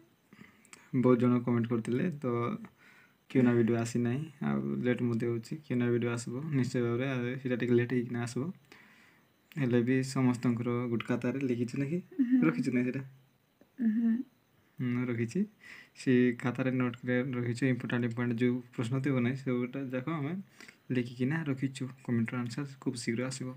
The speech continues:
Speaker 1: ଆଉ ଟିକେ ଟାଇମ୍ ଟେବୁଲ୍ ଇଆଡ଼େ ସିଆଡ଼େ ଟିକେ ହେଇଯାଉଛି, ସେଥିପାଇଁ ଆମେ ଭିଡ଼ିଓ କ୍ଲିୟର ଡେ ବାଇ ଡେ ଆଣିପାରୁନାହୁଁ।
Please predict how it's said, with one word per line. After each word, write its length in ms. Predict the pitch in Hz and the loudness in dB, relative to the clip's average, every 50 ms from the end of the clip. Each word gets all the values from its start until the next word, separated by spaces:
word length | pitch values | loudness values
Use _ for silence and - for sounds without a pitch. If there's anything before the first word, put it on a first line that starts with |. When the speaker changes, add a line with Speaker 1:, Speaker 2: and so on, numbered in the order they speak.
| - - - - - - - - _ _ _ - | -14 -18 -18 -16 -16 -16 -16 -20 _ _ _ -6
Speaker 1:
ଆଉ 140 | 131 127 127 123 123 - | -4 -4 -4 -6 -8 -8
ଟିକେ 240 | - 120 123 127 127 127 127 127 | -8 -4 -2 -2 -2 -2 -4 -4
ଟାଇମ୍ 300 | 127 - 123 120 120 120 | -4 -4 -4 -2 -2 -4
ଟେବୁଲ୍ 360 | 117 123 123 123 123 123 120 127 | -4 -4 -2 -2 -2 -2 -2 -2
ଇଆଡ଼େ 180 | 123 123 123 | -2 -2 -2
ସିଆଡ଼େ 220 | 120 - 123 120 - | -2 -4 -6 -8 -6
ଟିକେ 160 | - 120 123 | -4 -2 -2
ହେଇଯାଉଛି, 280 | 123 117 120 120 117 | 0 0 -2 -4 -6
ସେଥିପାଇଁ 380 | - 143 131 - 120 117 120 120 | -6 -6 -6 -6 -4 -4 -4 -2
ଆମେ 180 | 120 120 143 175 175 - - - - - - - _ _ - 135 | -2 -2 -2 -4 -4 -8 -14 -20 -20 -20 -20 -20 _ _ -6 -2
ଭିଡ଼ିଓ 320 | 127 123 117 127 131 139 151 143 - - - - - - - | -2 -2 0 0 -2 -2 -2 -6 -10 -16 -20 -20 -20 -14 -6
କ୍ଲିୟର 280 | - 135 120 120 127 131 135 - 127 | -2 0 2 2 2 0 -2 -4 0
ଡେ 140 | 123 123 127 135 | 2 2 2 2
ବାଇ 180 | 123 123 127 120 | 2 2 2 2
ଡେ 140 | 123 135 135 147 - - - | 2 0 -2 -2 -4 -4 -2
ଆଣିପାରୁନାହୁଁ। 600 | 123 120 120 120 120 113 131 127 120 117 120 117 | 0 0 0 0 -2 -2 -2 -2 -2 -2 -4 -6